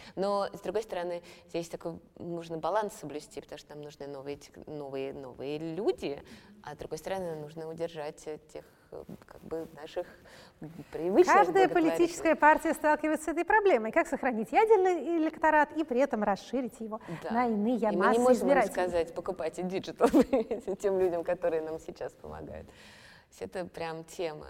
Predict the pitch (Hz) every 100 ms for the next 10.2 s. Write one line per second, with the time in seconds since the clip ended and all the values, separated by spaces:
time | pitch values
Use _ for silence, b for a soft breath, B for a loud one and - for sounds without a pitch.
0 | - 170 160 180 214 214 202 190 180 185
1 | 180 185 170 165 B B 175 285 240 160
2 | 160 165 180 170 170 165 165 - 170 165
3 | 156 151 143 139 - 131 127 - _ -
4 | _ 135 - - 156 165 - 131 147 143
5 | - 143 143 143 143 - 143 135 131 -
6 | - 131 131 139 131 127 156 196 170 -
7 | 135 135 143 _ b b b b b b
8 | _ 147 - 131 - - 170 180 - -
9 | 160 151 151 - 147 156 156 - - 135
10 | - -